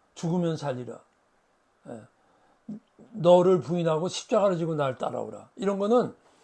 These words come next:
일반 논리로서 우리가 이해가 안 되는데 하나님의 말씀의 논리예요. 이게 실존 논리고 역설의 논리예요. 철학.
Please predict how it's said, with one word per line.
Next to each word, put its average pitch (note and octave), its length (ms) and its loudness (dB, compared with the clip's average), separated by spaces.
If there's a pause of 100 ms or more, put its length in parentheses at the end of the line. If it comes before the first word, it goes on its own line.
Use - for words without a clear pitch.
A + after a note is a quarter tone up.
(560)
일반 G#3 440 8
논리로서 G#3 520 6
우리가 F#3 240 4
이해가 D#3 360 4
안 C#3 120 0
되는데 C3 560 0 (1500)
하나님의 G3+ 500 4
말씀의 E3+ 680 4
논리예요. A2+ 720 -4 (840)
이게 E3+ 200 -2
실존 G3+ 440 -2
논리고 D3 300 -2
역설의 B2 360 -6
논리예요. G2+ 340 -16
철학. C3+ 420 -6